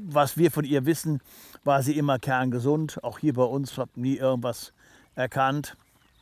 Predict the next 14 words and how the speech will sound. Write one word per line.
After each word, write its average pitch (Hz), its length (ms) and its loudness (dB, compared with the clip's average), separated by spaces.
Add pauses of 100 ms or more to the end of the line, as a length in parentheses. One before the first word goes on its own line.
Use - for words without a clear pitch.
(420)
Und 135 80 -2
wie 131 40 -2
gesagt, 127 180 2
wenn 135 140 0
da 135 120 4
jetzt 131 180 0
noch 131 120 4
in 127 80 2
den 131 60 0
nächsten 131 220 -2
Tagen 123 440 0 (400)
vorne 139 320 4
irgendein 120 320 -2
Schutz - 360 0